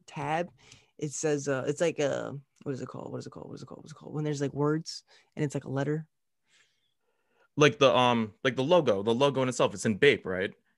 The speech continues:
Speaker 1: Well, no, like, like, oh my God, what the freak is the word? What do, like, when there's words and it stands for something.
Speaker 2: A symbol?
Speaker 1: Oh, God. If, if anyone knows what I'm talking about, oh, man.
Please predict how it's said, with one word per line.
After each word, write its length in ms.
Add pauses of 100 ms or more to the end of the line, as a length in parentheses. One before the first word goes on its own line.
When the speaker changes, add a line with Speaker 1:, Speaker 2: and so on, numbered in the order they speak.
(180)
Speaker 1:
Well, 180
no, 360
like, 220
like, 220
oh 220
my 140
God, 280
what 260
the 100
freak 280
is 120
the 140
word? 480
What 160
do, 80
like, 240 (140)
when 160
there's 280
words 480
and 100
it 80
stands 400
for 120
something. 520 (1400)
Speaker 2:
A 60
symbol? 500 (720)
Speaker 1:
Oh, 220
God. 400 (680)
If, 100 (100)
if 120
anyone 380
knows 220
what 80
I'm 80
talking 340
about, 360
oh, 480
man. 680